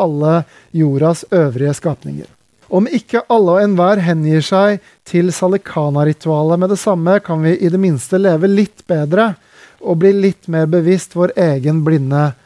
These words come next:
vilje, tror jeg. De amerikanske psykologene Arnold Buss og Robert Plommin mener at det er minst fire personlighetstrekk som er spesielt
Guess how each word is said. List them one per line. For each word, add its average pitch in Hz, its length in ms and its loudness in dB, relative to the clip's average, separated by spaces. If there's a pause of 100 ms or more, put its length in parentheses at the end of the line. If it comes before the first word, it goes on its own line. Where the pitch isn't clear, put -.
(200)
vilje, 135 400 0 (480)
tror 147 160 -8
jeg. 123 140 -10 (720)
De 202 160 0
amerikanske 226 480 -2
psykologene 196 560 0
Arnold 185 320 0
Buss 220 320 0
og 196 180 0
Robert 180 380 2
Plommin 175 420 2
mener 185 220 2
at 151 80 -4
det 190 80 0
er 180 80 2
minst 185 240 -4
fire 156 480 0
personlighetstrekk 151 1300 -4
som 175 340 -2
er 170 140 -2
spesielt 175 480 -2